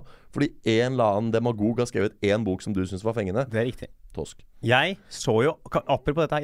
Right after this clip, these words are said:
Speaker 2: jeg satt og så en ny dokumentar på Netflix i går,
Speaker 1: Mhm.
Speaker 2: som folk må se, veldig morsom. Den heter, eh, The Earth is Flat.
Speaker 1: Ja.
Speaker 2: Så følger det der Flat Earth Community.
Speaker 1: Ja.
Speaker 2: Det er gjeng med, det er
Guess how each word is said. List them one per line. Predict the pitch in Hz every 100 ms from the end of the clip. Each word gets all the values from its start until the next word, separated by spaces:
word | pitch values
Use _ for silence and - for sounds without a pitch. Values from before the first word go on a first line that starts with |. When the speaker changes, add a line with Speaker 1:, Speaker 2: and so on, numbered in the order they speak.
| 147
Speaker 2:
jeg |
satt | - 139
og | 139
så | - 127
en | 127
ny | 117
dokumentar | 110 123 120 104
på | - 110
Netflix | 107 - 110 -
i | 143
går, | 226 _ -
Speaker 1:
Mhm. | 87 95
Speaker 2:
som | 123
folk | - 110
må | 127
se, | 139 151
veldig | 139 117 113
morsom. | 123 135 165 127
Den | 135
heter, | 120 120 120
eh, | - 120 117 117
The | 117 113
Earth | 107 120 -
is | 120
Flat. | - 143 - - - _ -
Speaker 1:
Ja. | 101 127 -
Speaker 2:
Så | - 131
følger | - 139 95 113
det |
der | 113 110 117
Flat | - 87 - 107
Earth | 104 107 104 - -
Community. | - 113 110 117 175 180 _ -
Speaker 1:
Ja. | - 80 _ 104
Speaker 2:
Det | 107
er | 104 120 160
gjeng | 107 98 98 104
med, | 127 156 - 117 95
det | 104 117
er | 127 151